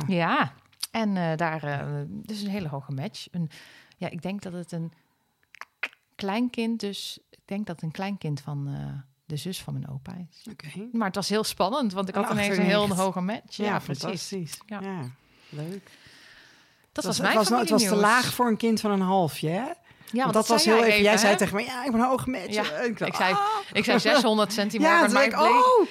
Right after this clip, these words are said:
Speaker 1: het bleek zes procent.
Speaker 2: Ja.
Speaker 1: Dat had ik even door elkaar
Speaker 2: Nou ja,
Speaker 1: gehaald.
Speaker 2: dat
Speaker 1: Ja.
Speaker 2: geeft helemaal niks.
Speaker 1: Maar, ehm, maar die tijd gaat ook nog komen, hè, Esther? Jij, vooral jij hebt daar nog iets
Speaker 2: Ja.
Speaker 1: meer kans op
Speaker 2: Ja.
Speaker 1: natuurlijk.
Speaker 2: Nou, het
Speaker 1: Met
Speaker 2: gebeurt
Speaker 1: jou.
Speaker 2: al,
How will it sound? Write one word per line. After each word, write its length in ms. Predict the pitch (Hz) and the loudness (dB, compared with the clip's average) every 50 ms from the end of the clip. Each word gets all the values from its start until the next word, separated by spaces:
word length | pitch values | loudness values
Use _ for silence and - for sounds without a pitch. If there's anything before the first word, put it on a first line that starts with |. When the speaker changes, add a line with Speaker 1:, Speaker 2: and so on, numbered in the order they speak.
| - - - | -2 -12 -8
Speaker 1:
het 120 | - 202 180 | -6 -4 -2
bleek 260 | 233 240 247 254 - | 0 0 0 -2 -2
zes 240 | - - 254 240 - | -6 -6 -6 -6 -6
procent. 640 | - 254 226 - - 220 208 175 160 147 - - - | -4 -4 -4 -2 -2 -4 -4 -4 -6 -8 -10 -10 -4
Speaker 2:
Ja. 240 | 185 185 170 143 - - 143 | -2 0 0 0 -2 -6 -10
Speaker 1:
Dat 100 | - 180 | -8 -6
had 80 | 180 180 | -6 -6
ik 100 | 180 - | -6 -6
even 200 | 160 165 - 165 | -6 -8 -6 -8
door 100 | 165 147 | -8 -8
elkaar 260 | 147 143 143 135 143 139 | -8 -8 -8 -8 -8 -8
Speaker 2:
Nou 100 | 135 135 | -6 -6
ja, 60 | 139 | -4
Speaker 1:
gehaald. 180 | 139 135 139 135 | -4 -4 -6 -8
Speaker 2:
dat 100 | 131 - | -10 -8
Speaker 1:
Ja. 140 | 165 165 139 | -6 -6 -6
Speaker 2:
geeft 100 | 113 - - | -6 -6 -10
helemaal 220 | 123 113 113 - | -14 -14 -14 -18
niks. 240 | - - - - - | -20 -20 -20 -16 -10
Speaker 1:
Maar, 280 | - 175 170 170 165 - | -6 -4 -2 -2 -2 -4
ehm, 380 | 165 160 160 160 156 160 160 156 151 - - - - | -4 -4 -4 -4 -4 -4 -4 -6 -6 -8 -10 -12 -4
maar 140 | - 170 175 | -2 -2 -2
die 220 | 190 254 285 277 240 | 0 -2 -6 -6 -4
tijd 240 | - 233 220 214 - | -2 -2 -2 -2 -4
gaat 200 | - 185 - - | -8 -8 -8 -8
ook 120 | 269 226 | -6 -4
nog 180 | 214 190 143 - | -2 -4 -4 -4
komen, 320 | - 151 151 147 147 143 | -6 -6 -4 -4 -4 -4
hè, 60 | 143 | -6
Esther? 320 | 147 - - 143 - 170 185 | -6 -8 -10 -10 -10 -10 -8
Jij, 140 | 190 175 160 | -8 -8 -8
vooral 260 | - 170 175 170 165 | -6 -4 -4 -4 -2
jij 100 | 165 180 | -2 -4
hebt 160 | 208 208 - | -4 -6 -6
daar 120 | 156 156 | -8 -8
nog 120 | 156 156 - | -6 -6 -6
iets 100 | - 190 | -4 -4
Speaker 2:
Ja. 60 | 190 | -2
Speaker 1:
meer 180 | 185 190 202 202 | -2 -2 -4 -6
kans 300 | - 147 143 147 147 - | -6 -8 -8 -8 -8 -10
op 120 | - - | -12 -12
Speaker 2:
Ja. 60 | - 151 | -12 -8
Speaker 1:
natuurlijk. 480 | 143 196 190 160 165 190 262 - - _ _ _ _ _ _ - | -6 -6 -6 -6 -6 -8 -10 -12 -16 _ _ _ _ _ _ -10
Speaker 2:
Nou, 120 | 202 196 196 | -8 -8 -8
het 80 | - 180 | -6 -4
Speaker 1:
Met 80 | 180 | -4
Speaker 2:
gebeurt 220 | 156 170 208 226 226 | -2 0 -2 -2 -2
Speaker 1:
jou. 20 | |
Speaker 2:
al, 60 | 226 | -2